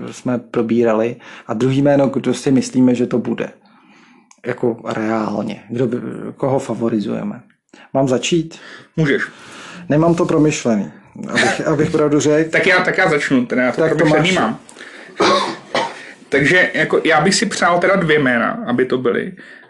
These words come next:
Speaker 2: což je teda buď Miroslav Kalousek, anebo Pavel Fischer. Ale vlastně si přeju, aby to byl Andrej Babiš, protože to znamená, že v příštích parlamentních volbách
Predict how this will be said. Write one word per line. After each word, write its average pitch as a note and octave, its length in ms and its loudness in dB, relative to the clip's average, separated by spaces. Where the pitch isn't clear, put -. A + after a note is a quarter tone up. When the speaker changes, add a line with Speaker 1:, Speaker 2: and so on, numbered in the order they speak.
Speaker 2:
což B2+ 200 -2
je C#3+ 80 2
teda C#3 340 0
buď C3 200 0
Miroslav D3+ 400 0
Kalousek, C3 720 0
anebo C3 380 0
Pavel C#3+ 240 2
Fischer. A#2+ 480 -2
Ale C3 200 4
vlastně C#3 500 2
si - 160 -2
přeju, C#3+ 600 2
aby C#3 200 2
to D3 140 4
byl D3 240 4
Andrej D3 280 4
Babiš, C3 360 4
protože C3 300 0
to C3+ 140 2
znamená, C3 480 2
že C3 180 4
v C3+ 60 -6
příštích C3+ 460 -4
parlamentních C#3 600 2
volbách C3 460 4